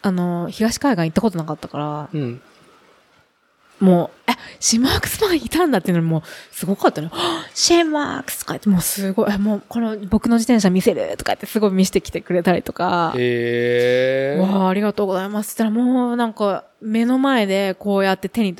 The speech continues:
Speaker 1: やっぱアメリカのバイクショップとかって在庫が置いてない、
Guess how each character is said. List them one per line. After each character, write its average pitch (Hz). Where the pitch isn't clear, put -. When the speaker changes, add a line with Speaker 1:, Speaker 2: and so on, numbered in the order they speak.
Speaker 1:
や 226
っ -
ぱ 214
ア 226
メ 262
リ 285
カ 285
の 277
バ 254
イ 247
ク -
シ -
ョ 254
ッ 240
プ -
と -
か -
っ -
て 151
在 202
庫 202
が 202
置 190
い -
て 196
な 190
い、 156